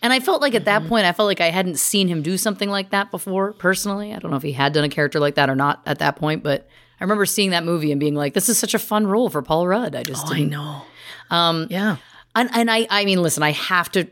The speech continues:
Speaker 1: you know, sh-, Clueless. I mean, it's classic. Now, I will say, I recently revisited Clueless, and I'm like, it is a, it, it toes some lines, um,
Speaker 2: <laughs>
Speaker 1: in terms of just, like, uh, from a writing standpoint,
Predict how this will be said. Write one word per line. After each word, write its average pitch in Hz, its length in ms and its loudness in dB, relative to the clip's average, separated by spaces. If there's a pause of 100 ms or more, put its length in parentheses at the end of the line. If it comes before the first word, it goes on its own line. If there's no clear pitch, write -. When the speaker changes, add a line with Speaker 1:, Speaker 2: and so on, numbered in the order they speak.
Speaker 1:
you - 220 -2
know, - 20 -4
sh-, - 180 0
Clueless. 277 540 2
I - 20 2
mean, 175 100 4
it's 170 120 0
classic. 214 400 0
Now, 220 120 2
I 233 120 4
will 311 340 2
say, 285 340 2
I 175 300 2
recently 277 680 2
revisited 220 540 2
Clueless, 156 480 0
and 220 60 2
I'm 233 100 2
like, 240 220 0
it 302 160 0 (160)
is 494 340 0 (100)
a, 247 60 0 (320)
it, 285 140 -14
it 349 200 0
toes 466 380 2
some 339 200 2
lines, 214 560 2 (400)
um, 214 440 2
Speaker 2:
<laughs> 202 60 -4
Speaker 1:
in 233 360 2
terms 277 340 2
of 233 140 0
just, - 280 -6
like, 220 240 2
uh, 196 300 -4
from 269 160 4
a 233 60 4
writing 240 320 4
standpoint, 156 640 0